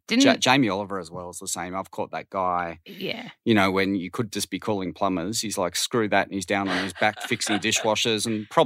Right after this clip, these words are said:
Speaker 2: making it worse, but probably not. You know, it's like
Speaker 1: <laughs> I love it. Giving it a crack.
Speaker 2: Yeah.
Speaker 1: And for anybody li-, that's listening that might want to become a chef, become an author, like, all these things, is there any kind of advice? 'Cause, like,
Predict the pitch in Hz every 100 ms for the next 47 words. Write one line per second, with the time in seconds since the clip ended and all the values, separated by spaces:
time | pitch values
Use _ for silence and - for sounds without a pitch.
0 | 117 95 90 85 82 95 101 - - -
1 | 101 311 - - - 123 147 139 160 127
2 | - - - - - 233 226 233 220 180
3 | - 208 190 214 220 220 208 185 - -
4 | - 190 - 240 233 185 - 240 208 226
5 | 240 240 202 - 185 196 180 - 180 170
6 | 185 180 170 127 175 165 160 185 170 165
7 | - 180 160 160 151 - _ _ - 202
8 | 190 190 180 190 190 175 170 151 - 202
9 | 202 190 185 - 196 185 165 180 - 185
10 | 185 196 180 170 180 - 196 190 202 180
11 | 165 170 151 - 196 190 175